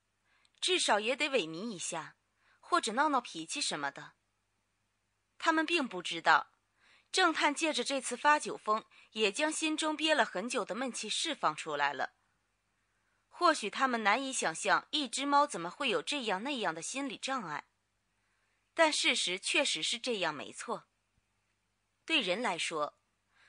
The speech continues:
当心理障碍得不到释放的时候，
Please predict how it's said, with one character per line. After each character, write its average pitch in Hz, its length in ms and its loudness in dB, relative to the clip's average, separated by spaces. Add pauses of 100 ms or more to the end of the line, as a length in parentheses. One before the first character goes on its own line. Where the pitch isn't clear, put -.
(180)
当 339 160 6
心 339 260 2
理 226 120 -2
障 262 220 2
碍 214 120 4
得 165 180 -2
不 233 120 -6
到 247 120 -2
释 294 220 -2
放 165 220 -2
的 156 60 -10
时 151 200 -6
候， 156 320 0